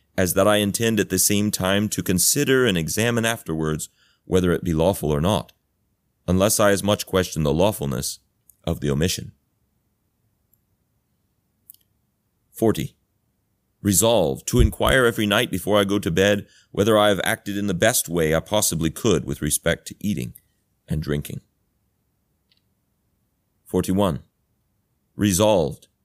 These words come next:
to ask myself at the end of every day, week, month, and year wherein I could possibly in any respect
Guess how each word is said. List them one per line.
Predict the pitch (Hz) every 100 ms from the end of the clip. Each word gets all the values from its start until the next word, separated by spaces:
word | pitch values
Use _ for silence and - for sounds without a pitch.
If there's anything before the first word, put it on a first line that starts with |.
| _
to | 135 -
ask | 123 -
myself | 120 113 120 117
at | 101
the | 113 113
end | 113
of | 101
every | 113 117
day, | 87 92 98 104
week, | 95 98 90 -
month, | - 104 107 -
and | 90
year | 85 98 98 98 _ _ _
wherein | 95 113 117
I | 104
could | 95 90
possibly | - 110 - 87 90
in | 92
any | 107 113
respect | 90 - 71 69 _